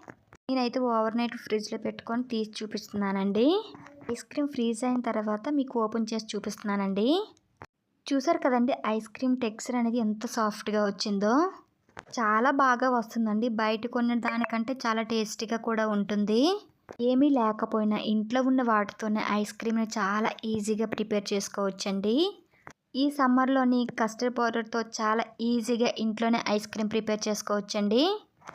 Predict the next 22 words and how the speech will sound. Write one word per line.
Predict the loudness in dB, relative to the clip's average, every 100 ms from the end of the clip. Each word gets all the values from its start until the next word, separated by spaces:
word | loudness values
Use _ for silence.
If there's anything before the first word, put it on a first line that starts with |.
| -4
మీరు | 0 2
కూడా | 2 4
మీ | 4
ఇంట్లో | 4 4
డెఫినెట్గా | 2 2 0 -2 -2
ట్రై | 0 2 2
చేసి | 0 -2 -2 0
ఎలా | 4 4
వచ్చిందని | 2 0 0 0 2
కామెంట్ | 2 4
బాక్స్లో | 2 0
కామెంట్ | 0 0 2 2
చేయండి. | 2 4 4 2 0 -8 _ -20 _ _
మీరే | 2 4 6
కాకుండా | 4 4 6 6
మీ | 4
ఫ్రెండ్స్కు, | 4 2 2 0 2
మీ | 4
రిలేటివ్స్ | 6 4 2 -2
కూడా | 0 0
షేర్ | 2 2 2
చేయండి. | 2 2 2 4 2